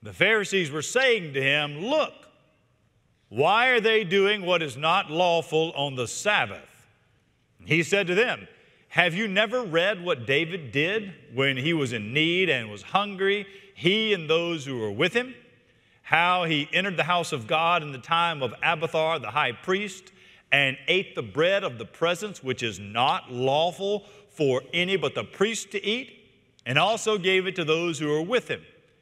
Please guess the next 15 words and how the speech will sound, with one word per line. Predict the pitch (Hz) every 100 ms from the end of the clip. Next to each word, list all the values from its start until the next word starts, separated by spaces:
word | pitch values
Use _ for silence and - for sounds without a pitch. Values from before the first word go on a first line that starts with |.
| _ _ _ _
He | - 180
said | 170 190 214 190
to | 160
them, | 127 123 135 151 123
'The | 127
Sabbath | - 185 196 220 240 220
was | 180 170 127
made | 147 151 139 -
for | 135 117 95 95
man, | 107 131 202 151 107 104 123 143 139 _ _ _ _ _ _ _ _ -
not | 113 156 220 226 143
man | 151 135 135 143
for | 127
the | 123
Sabbath. | 120 208 151 90